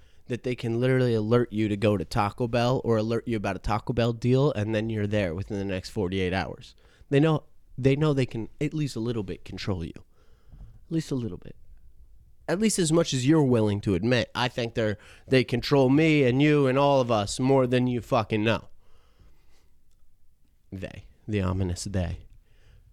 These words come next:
But this digital self is expanding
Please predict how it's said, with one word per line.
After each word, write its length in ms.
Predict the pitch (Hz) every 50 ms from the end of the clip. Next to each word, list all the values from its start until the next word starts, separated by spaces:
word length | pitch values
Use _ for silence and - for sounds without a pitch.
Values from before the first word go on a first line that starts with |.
| - - _ - _ _ _ _ _ _ _ _ - - - -
But 340 | 117 110 120 107 95 - - - - - - - - - - - - - - - - _ _ - - _ _ _ _ _ _ _ _ - _ _ _ _ - _ _ _ _ _ _ _ _ _ _ _ _ _ _ _ _ _ _ _ _ _
this 240 | 123 117 123 107 -
digital 500 | - 117 135 151 151 156 160 135 139 120
self 600 | - - - - - - - - - - - - - - - - - - - - - - - - -
is 180 | - 127 104 110
expanding 800 | 107 - - - - 131 131 135 131 123 107 80 - - 101